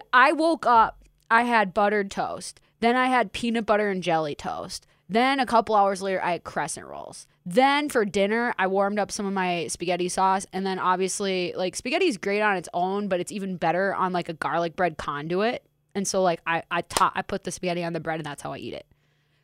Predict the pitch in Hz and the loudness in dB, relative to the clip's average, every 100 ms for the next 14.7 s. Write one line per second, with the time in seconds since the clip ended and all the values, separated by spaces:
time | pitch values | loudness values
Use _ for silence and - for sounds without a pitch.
0 | - 226 233 311 - 330 349 247 - - | 2 6 6 4 2 2 2 0 -2 -2
1 | 196 190 - 92 - - 202 196 208 196 | 0 0 -4 -10 -12 -4 -2 0 0 0
2 | 185 190 - - 208 214 220 214 208 208 | 0 -2 -2 2 2 2 2 2 0 0
3 | 202 190 180 185 - 190 202 185 185 185 | 0 -2 0 0 2 2 2 2 2 2
4 | 170 175 170 170 - 170 175 160 160 165 | 2 2 2 -2 -4 -6 -6 -8 -8 -6
5 | 160 160 160 165 165 165 160 160 151 143 | -4 -4 -4 -4 -4 -2 0 0 -2 -4
6 | 151 - 156 143 156 156 156 156 160 - | -4 -4 -4 -2 -2 -2 -2 -6 -8 -10
7 | 156 160 156 147 - 165 156 160 160 160 | -6 -4 -4 -6 -6 -8 -8 -8 -6 -6
8 | 165 165 165 160 180 190 - - _ _ | -4 -4 -6 -8 -8 -8 -10 -16 _ _
9 | _ - 185 180 - _ 180 180 - 190 | _ -2 0 0 -4 _ -2 -2 -2 -2
10 | 220 190 175 - - - - 190 175 165 | 2 4 2 -2 -10 -10 -4 -2 0 -2
11 | 170 165 - 151 - - 151 - 160 156 | -2 -2 -6 -8 -12 -10 -10 -10 -8 -8
12 | 143 170 165 151 147 - - _ - _ | -8 -8 -8 -10 -10 -10 -12 _ -20 _
13 | 220 233 240 - 233 202 202 180 202 180 | 4 6 4 2 2 2 2 0 2 2
14 | 175 185 196 180 190 202 | 2 -2 -2 0 -2 -2